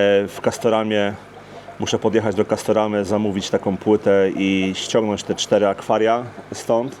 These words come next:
i wymienić tą płytę na coś porządniejszego, takie jak robiłem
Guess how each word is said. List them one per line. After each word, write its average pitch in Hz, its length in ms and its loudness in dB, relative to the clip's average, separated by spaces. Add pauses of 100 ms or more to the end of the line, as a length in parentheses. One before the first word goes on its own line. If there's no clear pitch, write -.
(1000)
i 101 100 0
wymienić 104 400 2
tą 104 180 -2
płytę 101 580 2 (260)
na 101 320 0
coś - 240 -8
porządniejszego, 104 680 0
takie 110 240 0
jak 107 180 4
robiłem 101 560 2